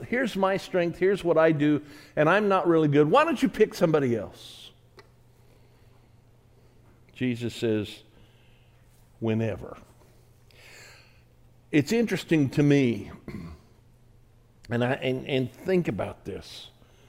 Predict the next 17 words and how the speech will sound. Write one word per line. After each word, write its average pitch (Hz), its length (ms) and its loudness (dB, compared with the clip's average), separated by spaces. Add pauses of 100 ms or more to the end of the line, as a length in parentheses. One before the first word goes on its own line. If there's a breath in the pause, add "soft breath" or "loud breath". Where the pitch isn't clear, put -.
(840 soft breath)
When 156 220 2
Jesus 190 640 0
called 131 680 2 (1800 soft breath)
Peter 143 340 -4
and 107 100 -6
his 110 200 -6
brother, - 400 -16 (880 soft breath)
when 120 260 0
Jesus 139 540 -4
called 120 340 -2
James 117 460 -2
and 92 180 -6
John, 101 500 -10
what's 117 300 -10
the 107 100 -10
Bible 92 400 -8
say? 60 440 -14